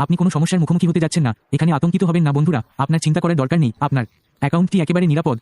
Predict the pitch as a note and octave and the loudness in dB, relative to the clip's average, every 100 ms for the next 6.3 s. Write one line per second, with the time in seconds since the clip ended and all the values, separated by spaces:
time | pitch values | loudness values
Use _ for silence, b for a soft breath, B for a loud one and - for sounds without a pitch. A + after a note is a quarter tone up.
0 | _ C#3 E3+ E3+ F3+ C#3+ F#3 D#3 D3 D#3+ | _ -2 0 0 -2 0 0 2 2 2
1 | C#3+ E3+ E3+ D#3 A2+ - - C#3+ E3+ F3 | 0 0 -2 -2 -4 -6 -4 0 0 0
2 | D3 D3+ F3+ C#3+ C3+ D3+ C#3+ F#3+ E3+ B2+ | 0 0 -2 -2 0 0 -2 -2 0 0
3 | A2+ - _ _ - E3+ F#3 D#3 E3 - | -2 -4 _ _ -2 0 2 0 0 0
4 | F3+ A#2+ - _ - E3+ E3 F3 D3+ D3+ | 2 0 -4 _ -4 -2 0 0 0 0
5 | D3+ D3+ - F3 E3 E3 C#3 D#3 F#3 E3+ | 0 0 -2 0 2 2 0 0 0 0
6 | C#3 E3 E3+ | 0 0 0